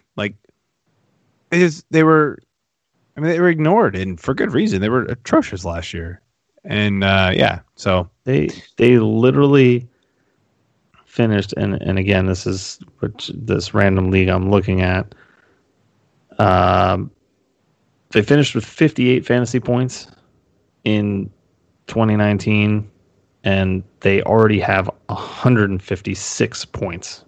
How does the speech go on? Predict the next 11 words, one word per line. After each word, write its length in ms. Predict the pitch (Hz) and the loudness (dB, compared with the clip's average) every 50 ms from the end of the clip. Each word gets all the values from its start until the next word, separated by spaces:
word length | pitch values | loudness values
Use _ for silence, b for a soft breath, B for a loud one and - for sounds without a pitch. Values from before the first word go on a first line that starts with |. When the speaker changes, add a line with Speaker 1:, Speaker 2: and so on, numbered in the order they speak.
| _ - | _ -8
Speaker 2:
in 100 | 101 98 | -8 -6
twenty 320 | 90 - 107 101 95 92 | -4 -2 -2 0 0 0
twenty 360 | 92 - - 101 92 92 95 - - | -2 -2 -4 -4 -4 -4 -6 -8 -4
with 260 | - 139 143 135 - | 0 2 2 2 0
a 140 | - - 113 | 0 -2 0
game 320 | 104 98 104 101 98 98 92 | 2 2 2 2 2 0 -2
to 120 | - 92 | -4 -4
go. 300 | 92 95 82 - - - _ _ B B B B B B B B B B B B | -4 -4 -6 -6 -8 -14 _ _ B B B B B B B B B B B B
So 160 | B - - 123 | B 2 2 4
they 160 | 123 123 123 | 4 4 2
should 800 | 120 - - - - - - - 269 247 226 196 185 170 156 | 2 -2 -4 -4 -4 -6 -4 0 4 6 6 6 6 2 -4